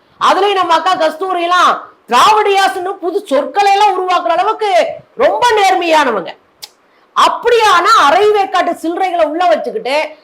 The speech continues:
அவங்களையும் பெண்கள் பெண்கள்னா, அப்ப களத்துல நின்னு போராடி மக்களுக்காக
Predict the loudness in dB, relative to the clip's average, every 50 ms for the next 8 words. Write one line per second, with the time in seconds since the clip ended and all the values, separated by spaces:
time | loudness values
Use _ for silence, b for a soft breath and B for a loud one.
0 | B B 0 0 2 2 0 0 0 0 -2 -2 -4 -4 -4 -6 -8 -8 -6 -6
1 | -6 -4 -4 -4 -4 -4 -4 -2 0 2 2 2 0 -2 B B B B B -4
2 | -2 0 2 2 4 4 4 4 4 4 4 2 0 -2 -6 -12 -4 0 2 2
3 | 2 2 2 2 0 0 2 0 0 0 -2 -2 -2 -2 0 0 2 2 2 0
4 | 0 -2 -2 -2 -2 -4 -2 -2 -2 -2 -2 -2 0 0 0 0 0 0 0 -2